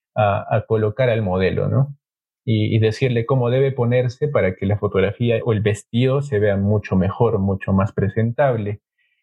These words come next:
Entonces, sí, en este caso, muchas veces solamente yo he sido el que se encargaba de tom-, de hacer clic a la foto y listo. Porque ya habían otras personas, el modista, la diseñadora o el,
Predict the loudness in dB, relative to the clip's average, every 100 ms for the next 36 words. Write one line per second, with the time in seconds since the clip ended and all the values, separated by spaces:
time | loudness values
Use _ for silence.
0 | _ -4 -2 2 2 0 -2 -6 -4 0
1 | 2 0 -2 -2 0 -2 -2 -2 0 0
2 | 0 0 0 0 0 0 0 0 0 0
3 | 0 0 0 0 0 0 -2 -2 0 2
4 | 0 -2 -4 0 0 2 -2 -2 -2 0
5 | 0 0 0 0 -2 -2 -4 -2 0 0
6 | 0 -6 _ _ _ _ -8 -6 -2 0
7 | 0 2 0 0 -2 0 -2 -4 -6 -2
8 | 0 0 0 0 2 2 2 0 -2 -2
9 | 0 0 -2 -2 -2 0 0 0 0 -2
10 | -2 -2 -2